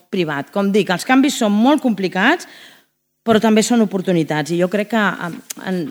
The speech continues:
en, molt, en molts àmbits s'han aprofitat aquestes, aquestes oportunitats. Eh, voldria dir, eh, bàsicament que en el cas concret de,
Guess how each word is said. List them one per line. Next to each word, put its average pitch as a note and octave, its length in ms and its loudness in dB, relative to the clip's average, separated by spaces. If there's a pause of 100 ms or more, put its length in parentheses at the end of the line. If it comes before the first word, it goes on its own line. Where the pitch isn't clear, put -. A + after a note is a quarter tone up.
(160)
en, F#3+ 180 -2
molt, A#3+ 460 6
en G#3+ 80 4
molts A3+ 260 6
àmbits A3+ 380 2
s'han A#3 100 6
aprofitat F#3+ 480 0
aquestes, D#3 600 -6
aquestes F#3 480 -4
oportunitats. D#3+ 800 -4 (720)
Eh, F#3+ 400 2 (460)
voldria D#4 400 4
dir, F4+ 240 4
eh, B3 500 4 (220)
bàsicament C#4+ 520 4
que C#4+ 80 4
en A#3+ 300 4
el A#3 140 4
cas D4+ 160 2
concret A3+ 400 0
de, G3 140 0